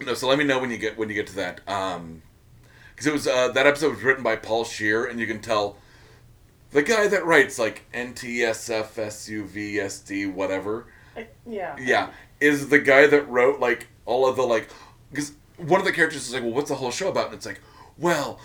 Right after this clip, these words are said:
Speaker 1: like, it's in the future, and he's got, like, a, a ple-,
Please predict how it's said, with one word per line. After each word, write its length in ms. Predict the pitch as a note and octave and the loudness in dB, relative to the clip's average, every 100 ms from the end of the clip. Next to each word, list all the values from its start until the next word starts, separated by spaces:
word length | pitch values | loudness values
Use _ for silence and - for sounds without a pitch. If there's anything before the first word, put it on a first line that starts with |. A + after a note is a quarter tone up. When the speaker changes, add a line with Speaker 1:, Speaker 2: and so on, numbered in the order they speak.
| - | -12
Speaker 1:
like, 320 | - C3 - - - | -4 -4 -4 -12 -6
it's 180 | D3 E3 | -4 -2
in 100 | E3+ | 0
the 100 | C3+ | 0
future, 720 | - F#3+ D#3 - D3 C3 A#2 | -2 -10 -6 -2 0 0 -2
and 280 | - B2 A#2+ | -4 -2 -4
he's 200 | A#2+ A2 | -6 -10
got, 260 | - C#3+ C#3 | -6 -4 -2
like, 200 | B2 - - - A#2 | -4 -8 -18 -12 -4
a, 40 | |
a 640 | A#2+ A2+ G#2+ G#2+ A2 G#2+ G#2+ - | -2 -2 -4 -4 -4 -4 -8 -16
ple-, 260 | - C#3+ C#3+ | -6 -4 -4